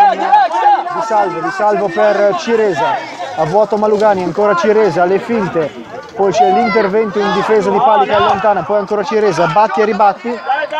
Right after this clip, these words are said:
palla che termina fuori, la rimessa laterale sarà in favore della formazione in maglia azzurra. Adesso siamo quasi al minuto numero dieci, quindi cinque minuti alla fine,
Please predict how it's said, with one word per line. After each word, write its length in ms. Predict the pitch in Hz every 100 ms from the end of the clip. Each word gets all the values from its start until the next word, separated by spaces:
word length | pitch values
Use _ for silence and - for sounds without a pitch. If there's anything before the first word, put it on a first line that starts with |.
| 311 294 302
palla 380 | 220 220 214 208
che 180 | 208
termina 460 | 196 226 202 202 214
fuori, 320 | 214 202 175
la 100 | 170
rimessa 400 | 185 202 214 208
laterale 480 | 190 220 208 185 160
sarà 400 | - 196 190 196
in 340 | 196 196 180 170
favore 480 | 185 190 202 180 165 - - 539 508 427 403 -
della 140 | 190 180
formazione 760 | 196 185 185 - 226 196 180 170
in 340 | 208 190 180
maglia 600 | 170 196 208 185 175 175
azzurra. 560 | 185 220 226 202 170 233 - - - - - - - - 233 254 - - - - - - 240 262 254 254 247 - 403
Adesso 300 | 208 196 294
siamo 320 | 196 208 202
quasi 320 | 202 208 196 190
al 80 |
minuto 320 | 190 208 202 202
numero 280 | 214 202
dieci, 360 | 202 370 392 -
quindi 300 | 302 311 311
cinque 340 | 320 269 262 240
minuti 360 | 220 233 214
alla 140 | 214 202
fine, 680 | - 214 190 160 - -